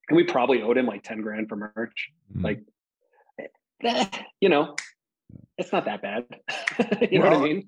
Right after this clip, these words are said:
Speaker 2: it,
Speaker 1: But he
Speaker 2: it,
Speaker 1: owed
Speaker 2: it's
Speaker 1: us, he owed us, he owed us thirty-six thousand dollars for tour support.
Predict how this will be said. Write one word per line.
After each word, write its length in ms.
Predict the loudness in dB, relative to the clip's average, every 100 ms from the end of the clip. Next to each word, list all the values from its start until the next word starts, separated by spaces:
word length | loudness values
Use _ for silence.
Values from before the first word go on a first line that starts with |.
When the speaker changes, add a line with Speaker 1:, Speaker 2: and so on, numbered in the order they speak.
| -14 -6
Speaker 2:
it, 200 | -4 0
Speaker 1:
But 120 | 4 4
he 60 |
Speaker 2:
it, 20 | 6
Speaker 1:
owed 120 | 6
Speaker 2:
it's 100 | 4 0
Speaker 1:
us, 80 | -4
he 160 | -2 2
owed 140 | 4
us, 240 | 2 -2 -12
he 160 | -8 -2
owed 140 | -2
us 260 | -2 -6 -14 -8
thirty-six 800 | -8 -6 -8 -10 -8 -10 -10 -12
thousand 280 | -6 -6 -4
dollars 240 | -2 -2 -4
for 80 |
tour 220 | -6 -6 -6
support. 280 | -8 -18